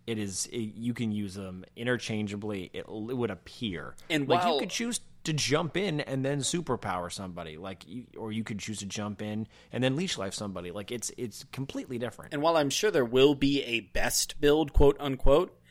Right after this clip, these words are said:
Speaker 2: based on the, the footage I've seen, all four moves seem viable.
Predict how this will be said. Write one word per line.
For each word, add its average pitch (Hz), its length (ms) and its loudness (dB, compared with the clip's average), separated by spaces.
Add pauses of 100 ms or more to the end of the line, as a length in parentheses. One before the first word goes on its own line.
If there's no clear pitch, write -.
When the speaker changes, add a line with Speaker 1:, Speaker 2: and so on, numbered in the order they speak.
(480)
Speaker 2:
based 185 360 4
on 220 160 4
the, 170 260 6
the 139 140 -2
footage 156 400 4
I've 131 220 6
seen, 180 420 0 (840)
all 170 260 10
four 180 320 6
moves 131 380 4
seem 117 220 2
viable. 95 440 0